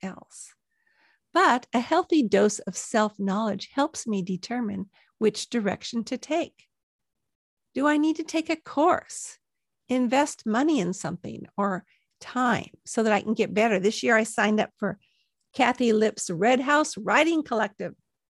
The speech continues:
My kids know all about it because I'm always saying, "Sorry, I can't talk to you. I'm getting training." That was an investment financially, and it continues to be an investment in time and learning.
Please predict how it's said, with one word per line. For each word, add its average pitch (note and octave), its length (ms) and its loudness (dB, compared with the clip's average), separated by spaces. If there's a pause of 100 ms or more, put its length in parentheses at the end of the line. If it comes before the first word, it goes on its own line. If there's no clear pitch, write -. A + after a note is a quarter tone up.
(2000)
My G3+ 140 -8
kids A3+ 340 -4
know G3+ 120 0
all G3 180 0
about G3 340 2
it - 100 -6
because F#3 460 -4
I'm F#3 140 0
always F#3 240 2
saying, G#3+ 240 0
"Sorry, D#4+ 300 4
I D#4 40 2
can't - 260 -4
talk - 260 -6
to - 100 -4
you. C#4 320 2 (100)
I'm A3+ 100 2
getting A3 300 -2
training." D#4 640 2 (2000)
That G#3 260 2
was A3+ 200 0
an A#3+ 80 0
investment A#3+ 720 0
financially, G#3+ 960 -2
and F#3 120 -2
it - 100 -8
continues B3 680 -2
to A#3+ 120 -4
be G3 340 -2
an G3 120 0
investment F#3 640 -4
in F#3 160 -2
time F#3+ 460 -4
and E3+ 160 -6
learning. D#3 420 -8